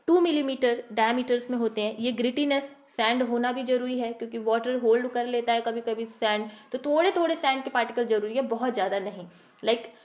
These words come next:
होता है ना पाँच छः, <laughs> पाँच छः तो हम बहुत कम बोल रहे हैं, मतलब एक होता है ना प्रपोर्शन में सैंड भी थोड़ा सा ज़रूरी है, बहुत ज़्यादा नहीं, थोड़ा सा ज़रूरी होता है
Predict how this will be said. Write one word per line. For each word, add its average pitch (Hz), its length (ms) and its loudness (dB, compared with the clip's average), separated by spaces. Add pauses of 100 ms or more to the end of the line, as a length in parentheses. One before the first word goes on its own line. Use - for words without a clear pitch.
(180)
होता 254 140 0
है 302 40 0
ना 302 60 -2
पाँच 277 400 2
छः, 311 120 0 (100)
<laughs> 240 280 -4
पाँच 269 340 0
छः 262 140 4
तो 285 80 -4
हम 262 120 -2
बहुत 247 240 -4
कम 247 140 -2
बोल 226 180 2
रहे 240 120 -4
हैं, 302 60 -6
मतलब 294 140 -4
एक 277 160 -4
होता 311 140 -4
है 320 60 -2
ना 320 60 -10
प्रपोर्शन 269 460 0
में 262 160 -4 (300)
सैंड 320 340 2
भी 359 80 2
थोड़ा 359 500 2
सा 370 140 0
ज़रूरी 269 400 -2
है, 269 120 -2
बहुत 262 280 2
ज़्यादा 269 240 0
नहीं, 247 140 -4
थोड़ा 320 480 0
सा 285 100 0
ज़रूरी 202 360 0
होता 175 260 -4
है - 260 -6